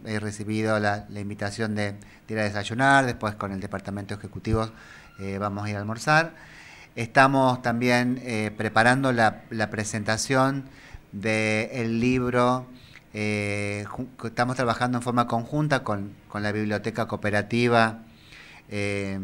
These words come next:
Mariano Moreno, eh, de la Cooperativa Sellal, eh, y la Municipalidad de Vicuña Maquena a través de la Dirección de Cultura, la presentación del libro La cabeza de Mariano Rosas,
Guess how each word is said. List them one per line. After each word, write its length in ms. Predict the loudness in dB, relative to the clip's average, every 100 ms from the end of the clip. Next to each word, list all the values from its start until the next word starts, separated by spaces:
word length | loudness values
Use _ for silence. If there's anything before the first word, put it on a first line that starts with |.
| -10 -8
Mariano 500 | -2 0 2 0 2
Moreno, 680 | 2 2 2 2 0 -2 -8 -18 -20 -20 -20 -10
eh, 300 | -6 -6 -6
de 100 | -6
la 320 | -4 -4 -6
Cooperativa 520 | -8 -8 -8 -6 -6
Sellal, 540 | -6 -2 4 4 2 -6 -16 -20 -20 -20 -10
eh, 280 | -6 -4 -4
y 300 | -4 -4 -4
la 260 | -6 -6 -6
Municipalidad 560 | -6 -8 -8 -4 0
de 100 | 0
Vicuña 300 | 0 -2 -4
Maquena 300 | -2 -2 -2
a 60 | -2
través 220 | -2 -2
de 100 | 0
la 80 | -2
Dirección 400 | -2 -4 -6 -6
de 80 | -6
Cultura, 460 | -6 -6 -2 0 2
la 120 | 0
presentación 800 | -2 -4 -4 -4 -2 -2 -2 -8
del 320 | -8 -4 -2 0
libro 480 | 0 0 0 -2 -4 -10 -14 -16 -2
La 160 | 0
cabeza 680 | 6 6 6 2 4 4 4
de 140 | 0
Mariano 440 | 0 2 4 2 4
Rosas, 600 | 2 2 0 0 -2